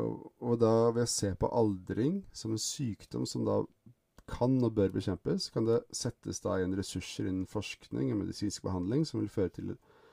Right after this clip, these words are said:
at forventet levealder vil kunne fortsette å stige. Og flere ser da for seg at, eh, vi vil kunne møte,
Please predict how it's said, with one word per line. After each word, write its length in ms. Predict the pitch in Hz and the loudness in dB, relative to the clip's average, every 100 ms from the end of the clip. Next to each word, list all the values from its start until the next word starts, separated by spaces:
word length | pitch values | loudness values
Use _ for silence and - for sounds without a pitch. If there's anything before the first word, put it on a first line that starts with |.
| _ _ | _ _
at 140 | - - | -14 -2
forventet 580 | 107 98 85 - 98 | 0 2 0 -2 -2
levealder 540 | 98 85 85 78 90 95 | 0 0 -2 -4 -4 -2
vil 140 | 92 | -2
kunne 180 | - 95 | -2 -4
fortsette 460 | - 101 - 98 - | -4 -8 -8 -8 -8
å 60 | - | -6
stige. 380 | 95 90 101 101 _ _ _ _ _ _ - | -4 -2 -4 -6 _ _ _ _ _ _ -8
Og 80 | - | 0
flere 240 | 107 98 | 4 4
ser 220 | 107 110 | 4 4
da 80 | 101 | 4
for 160 | - 95 | 2 -4
seg 220 | - 110 | -4 -2
at, 540 | 104 90 92 _ _ 104 | 2 2 2 _ _ 4
eh, 480 | 98 95 95 95 107 _ _ _ _ _ _ | 4 4 2 0 -4 _ _ _ _ _ _
vi 140 | - | -2
vil 100 | 101 | 0
kunne 180 | - 98 | 2 4
møte, 800 | 101 101 87 80 - _ 98 104 | 6 6 4 -2 -8 _ 2 2